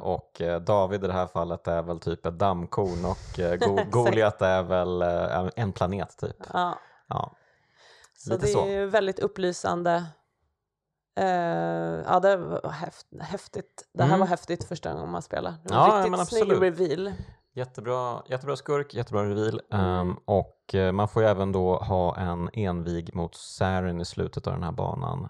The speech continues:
Speaker 1: Ehm,
Speaker 2: Mm.
Speaker 1: efter att man har planterat bomben och, eh, den har liksom börjat ticka.
Speaker 2: Mm.
Speaker 1: Ehm,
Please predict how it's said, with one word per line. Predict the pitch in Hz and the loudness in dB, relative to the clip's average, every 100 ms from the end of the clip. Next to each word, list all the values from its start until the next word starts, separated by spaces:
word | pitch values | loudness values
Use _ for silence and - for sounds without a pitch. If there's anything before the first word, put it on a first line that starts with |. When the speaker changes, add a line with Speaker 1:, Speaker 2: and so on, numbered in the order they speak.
| - | -8
Speaker 1:
Ehm, | 90 | -4
Speaker 2:
Mm. | 82 85 - 165 | -2 -2 -4 -6
Speaker 1:
efter | - 98 95 | -4 -2 -2
att | - | -2
man | 90 | -2
har | 87 | -2
planterat | - 92 92 123 127 131 - - _ _ - - _ | -2 -2 2 4 4 4 -2 -20 _ _ -20 -20 _
bomben | 92 98 160 180 175 180 180 170 | 4 8 8 6 6 6 6 2
och, | - 110 110 _ 107 | 2 2 2 _ 2
eh, | 101 95 | 2 6
den | 104 104 | 4 4
har | 104 95 | 2 2
liksom | 92 - 90 90 85 90 | 0 0 0 0 -2 2
börjat | 92 90 | 2 4
ticka. | 113 - - 117 139 131 | -2 -4 -2 -2 -2 -6
Speaker 2:
Mm. | 107 90 87 | -2 0 0
Speaker 1:
Ehm, | 90 | -4